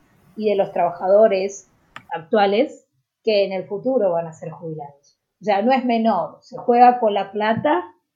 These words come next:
de los jubilados actuales y de los jubilados futuros. Pero bueno, en fin, eh, es así la Argentina en la cual vivimos. Vamos a pensar un poco más, eh, el final del menemismo,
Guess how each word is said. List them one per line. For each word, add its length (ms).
de 160
los 140
jubilados 420
actuales 520
y 120
de 60
los 140
jubilados 560
futuros. 480
Pero 180
bueno, 400
en 200
fin, 400
eh, 640
es 240
así 260
la 120
Argentina 760
en 120
la 140
cual 220
vivimos. 580
Vamos 280
a 100
pensar 320
un 80
poco 240
más, 320
eh, 500
el 180
final 420
del 160
menemismo, 1000